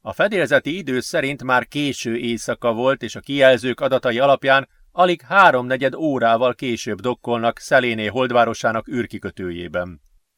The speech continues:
Rövidesen megkezdődött az utasok felkészítése az érkezésre. Ben gondolatai elkalandoztak a kijelzőkön futó tájékoztatásról. Az utazás miatti izgatottságot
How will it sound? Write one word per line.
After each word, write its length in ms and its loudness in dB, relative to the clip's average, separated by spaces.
Rövidesen 580 -2
megkezdődött 720 -2
az 100 -6
utasok 460 -6
felkészítése 1000 -2
az 240 -2
érkezésre. 880 -8
Ben 300 0
gondolatai 600 0
elkalandoztak 880 -2
a 60 -4
kijelzőkön 720 0
futó 360 -6
tájékoztatásról. 1300 -4
Az 180 2
utazás 540 0
miatti 420 -2
izgatottságot 960 -2